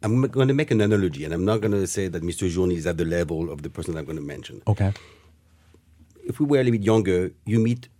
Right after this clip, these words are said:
Speaker 1: a guy called Pablo Picasso. You're not gonna ask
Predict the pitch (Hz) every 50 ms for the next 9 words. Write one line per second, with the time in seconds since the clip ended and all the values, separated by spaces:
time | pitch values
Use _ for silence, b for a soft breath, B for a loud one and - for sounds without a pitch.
0 | _ - 107 95 104 104 104 - - 98 90 - - 104 92 101 98 - 85 76
1 | - 87 80 - - - - _ _ _ _ _ _ _ _ _ _ _ _ _
2 | _ _ _ - 120 135 160 160 160 143 113 104 101 98 104 101 104 - - -
3 | _